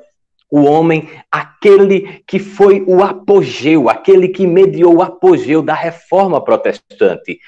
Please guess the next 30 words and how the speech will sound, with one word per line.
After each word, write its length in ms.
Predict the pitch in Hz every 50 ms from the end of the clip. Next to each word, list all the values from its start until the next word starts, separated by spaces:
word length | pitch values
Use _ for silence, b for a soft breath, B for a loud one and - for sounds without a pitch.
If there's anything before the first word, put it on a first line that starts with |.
| b b b
Mas 200 | 92 101 98 -
eu 100 | 117 113
te 100 | - 160
digo, 420 | 143 113 110 95 80 82 87 - _ _ -
e 60 | 180
eu 80 | 214 196
sei 260 | - - - 147 123
que 100 | - -
você 220 | 98 98 98 -
sabe, 480 | 95 - - 92 87 82 - 82 80 B B B B B B _
que 260 | - 117 104 104 104 B B B B _
a 80 | - 90
reforma 760 | 87 90 85 - - _ _ 123 139 156 156 151 143 147
protestante, 960 | 147 _ 147 143 135 139 - 147 - - - - 85 80 78 - 98 85 - b b b b -
ela 200 | 117 107 98 95
não 540 | 92 92 95 107 127 156 190 214 220 220 208 - - - _
foi 220 | - 143 139 139 139
iniciada 760 | 139 143 143 147 - 120 107 92 92 98 95 92 107 104 - - _ _ -
em 160 | 127 120 117
mil 440 | 107 98 - - 98 98 107 104 104 104
quinhentos 720 | _ 143 123 101 98 90 87 85 _ - 98 98 - _ _ _
e 60 | 92
dezessete. 720 | 80 90 85 92 107 - - 170 147 113 - - - 87 - B B B B _
Como 260 | - 190 196 196 220
assim, 460 | 214 208 208 - - - 220 208 185
professor? 640 | - - 117 208 - - - - - 90 78 - -
Eu 120 | - 180 170
vou 260 | 135 151 175 202 196
te 80 | 196 139
explicar. 600 | 110 90 - - 95 - - - 85 71 67